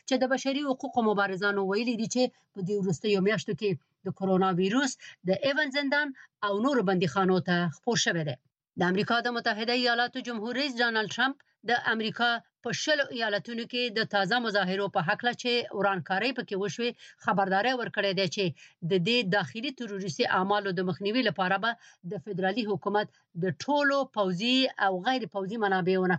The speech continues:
کار واخلي. دا مظاهرې وروسته تر هغه پیل شوې چې د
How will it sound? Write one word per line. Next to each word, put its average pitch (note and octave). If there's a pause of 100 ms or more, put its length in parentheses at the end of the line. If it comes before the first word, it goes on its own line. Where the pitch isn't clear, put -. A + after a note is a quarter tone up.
کار E3+
واخلي. D#3+ (600)
دا F#3+
مظاهرې A3
وروسته A3+
تر G#3
هغه A3+
پیل G#3
شوې A3
چې A3+
د F3+